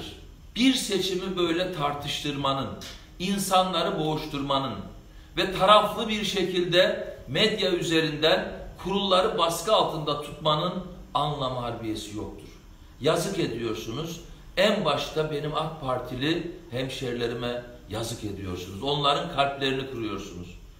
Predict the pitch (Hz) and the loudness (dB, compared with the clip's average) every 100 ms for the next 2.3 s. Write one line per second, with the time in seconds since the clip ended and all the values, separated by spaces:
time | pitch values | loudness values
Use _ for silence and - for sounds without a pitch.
0 | - - 233 240 240 170 - - - - | -16 4 6 6 4 2 0 -4 -10 -16
1 | - - - 196 208 233 - 185 147 120 | -20 -16 -6 0 4 4 4 2 2 0
2 | 107 - | -4 -8